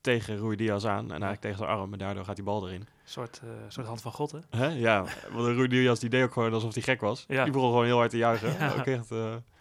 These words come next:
Speaker 1: niet, hij schrok er niet eens van of zo, dat die bal tegen de hand
Speaker 2: <laughs> Nee.
Speaker 1: kwam.
Speaker 2: Hup.
Speaker 1: Hij dacht gewoon, "Yes, hoppa."
Speaker 2: <laughs>
Speaker 1: En, eh, hup die hoek in en juichen, maar,
Speaker 2: Was hij
Speaker 1: eh,
Speaker 2: even vergeten dat er een var was?
Speaker 1: ja,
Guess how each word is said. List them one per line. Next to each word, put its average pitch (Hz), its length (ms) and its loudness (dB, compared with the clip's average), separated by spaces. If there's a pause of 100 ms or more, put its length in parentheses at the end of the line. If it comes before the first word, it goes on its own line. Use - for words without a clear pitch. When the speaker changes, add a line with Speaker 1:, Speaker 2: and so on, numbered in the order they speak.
(260)
Speaker 1:
niet, 123 240 2
hij 120 120 2
schrok 143 240 2
er 127 60 -2
niet 117 100 0
eens 107 160 0
van 107 180 -2
of 104 80 -6
zo, 104 140 0
dat 110 140 0
die 214 120 4
bal 104 100 4
tegen 107 180 4
de 107 80 0
hand 113 180 0
Speaker 2:
<laughs> - 0 -
Nee. 127 240 0 (220)
Speaker 1:
kwam. 127 140 -4
Speaker 2:
Hup. 175 140 -2 (120)
Speaker 1:
Hij - 140 -4
dacht 107 200 0
gewoon, 110 240 2
"Yes, 147 600 0
hoppa." 131 580 -2
Speaker 2:
<laughs> - 200 -20
Speaker 1:
En, 110 220 -10
eh, 101 720 -12
hup 113 160 -8
die 107 120 -4
hoek 110 160 -6
in 104 100 -4
en 101 100 -4
juichen, 104 420 -2
maar, 98 200 -6
Speaker 2:
Was 98 100 -8
hij 98 100 -6
Speaker 1:
eh, 98 80 -4
Speaker 2:
even 104 140 -6
vergeten 110 260 -8
dat 104 120 -12
er 104 120 -16
een 101 100 -14
var 104 300 -12
was? 107 140 -20
Speaker 1:
ja, - 80 -14